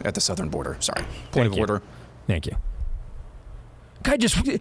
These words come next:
Speaker 2: went to Congress for two years and just lied. Lied under oath. You, <laughs> they won't even,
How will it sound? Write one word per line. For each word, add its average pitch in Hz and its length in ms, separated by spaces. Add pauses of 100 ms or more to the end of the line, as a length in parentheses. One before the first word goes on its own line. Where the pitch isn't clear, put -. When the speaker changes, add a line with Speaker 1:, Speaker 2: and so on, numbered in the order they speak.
(120)
Speaker 2:
went 277 160
to 262 60
Congress 277 460
for 247 140
two 302 220
years 302 340
and 269 60
just 277 160
lied. 269 500 (600)
Lied 349 260
under 381 340
oath. 370 400 (1120)
You, 233 120 (340)
<laughs> - 380
they 294 80
won't 359 200
even, 339 320